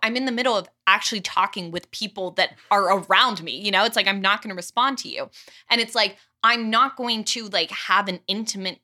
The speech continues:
you know, text conversation, like, conversation with you over text. It's just not the forum for it. And so I hate when people try and do stuff like that, you know, of like, "Oh, we're gonna have an actual conversation." I'm like, "Give me a phone call if we're not in person, or come and, like, actually spend time with me."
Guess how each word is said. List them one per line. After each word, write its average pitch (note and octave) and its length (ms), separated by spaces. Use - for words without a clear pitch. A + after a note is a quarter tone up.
you G#3 160
know, E3+ 200
text - 340
conversation, G#3+ 640
like, A#3 180
conversation G#3 480
with E3+ 140
you E3 140
over E3+ 240
text. - 420
It's A3 140
just A3+ 180
not F#3 460
the F3+ 80
forum F#3+ 520
for F#2 140
it. B1+ 140
And A3+ 120
so A3+ 80
I G#3 60
hate B3+ 300
when G#3 100
people F3+ 300
try F3+ 220
and F3 120
do E3 140
stuff - 280
like - 220
that, - 240
you G3+ 140
know, F3+ 160
of F3 120
like, D#3 240
"Oh, F#4+ 220
we're C4+ 80
gonna A#3 140
have A3 160
an G#3 80
actual G3+ 320
conversation." F3+ 680
I'm G3+ 80
like, G3 200
"Give A#3 160
me D4+ 100
a D#4+ 60
phone A3 260
call G#3 200
if - 60
we're F#3 60
not F3 200
in E3+ 100
person, E3 400
or G#3+ 120
come G#3 260
and, F#3+ 100
like, F3 240
actually F3 360
spend D#3+ 340
time C3 260
with - 200
me." - 180